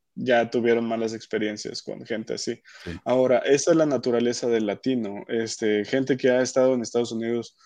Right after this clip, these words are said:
Speaker 1: y ha convivido con otras, este,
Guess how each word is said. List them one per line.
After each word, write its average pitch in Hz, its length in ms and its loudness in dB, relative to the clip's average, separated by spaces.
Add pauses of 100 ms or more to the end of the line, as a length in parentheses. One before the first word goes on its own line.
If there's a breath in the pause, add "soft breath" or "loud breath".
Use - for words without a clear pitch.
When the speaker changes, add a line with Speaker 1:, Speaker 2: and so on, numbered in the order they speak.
(340 soft breath)
Speaker 1:
y 127 160 4
ha 120 120 4
convivido 120 500 4
con 113 160 -4
otras, 113 580 0
este, 101 960 -4